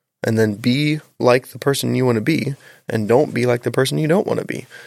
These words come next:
and present yourself in that way when you're out in public. Now, on top of that, when things are going wrong, it's okay to complain. But don't complain to every single person you see on the street. Complain to your close friend. Complain to your,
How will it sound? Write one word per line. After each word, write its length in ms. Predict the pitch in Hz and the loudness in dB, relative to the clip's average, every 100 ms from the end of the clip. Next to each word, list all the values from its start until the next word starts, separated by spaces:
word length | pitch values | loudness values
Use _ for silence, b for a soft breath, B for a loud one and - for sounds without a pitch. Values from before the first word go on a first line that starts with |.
| B B | B B
and 160 | 120 110 | -6 -2
present 280 | 117 107 98 | 0 0 0
yourself 360 | 123 113 110 | 0 0 0
in 80 | 113 | 0
that 160 | 110 - | -2 0
way 260 | 110 110 110 B B | 0 0 -6 B B
when 120 | 101 110 | -6 0
you're 120 | 117 | 0
out 100 | 113 | 0
in 60 | |
public. 440 | - 107 107 - - _ _ | -2 -2 -2 -6 -12 _ _
Now, 240 | 156 156 143 b b _ _ _ - | 2 2 0 b b _ _ _ -4
on 100 | 123 | 2
top 220 | 123 - | 2 2
of 100 | 104 | -2
that, 240 | 117 120 - | 0 -2 -2
when 160 | 117 110 | -6 0
things 220 | 113 113 | 0 0
are 60 | |
going 240 | 113 117 98 | 2 0 2
wrong, 360 | 92 104 139 139 - | 0 0 -2 -8 -10
it's 200 | 120 - | -4 -2
okay 220 | 120 131 | 0 0
to 80 | 127 | 0
complain. 480 | 131 123 139 123 - b b b b _ | -2 -2 -4 -4 -12 b b b b _
But 260 | 117 113 - | -2 -2 2
don't 200 | 123 131 | 2 2
complain 340 | 131 123 135 127 | 0 0 0 0
to 120 | - | 2
every 220 | 120 127 | 2 0
single 220 | 131 120 | 0 -2
person 280 | 120 127 127 | 0 -2 -2
you 60 | 120 | -4
see 240 | - 131 | -4 -4
on 80 | 123 | -4
the 60 | |
street. 340 | 113 - 160 - b b b b | -4 -4 -4 -8 b b b b
Complain 420 | - 117 117 123 123 | -6 -2 0 0 0
to 100 | 123 | -2
your 180 | 123 | -2
close 240 | 120 127 123 | -2 -4 -4
friend. 440 | - 147 131 127 | -2 -2 -2 -6
Complain 360 | - 107 113 117 | -10 -6 -4 -4
to 100 | 123 | -4
your, 400 | 123 127 131 135 | -2 0 0 -2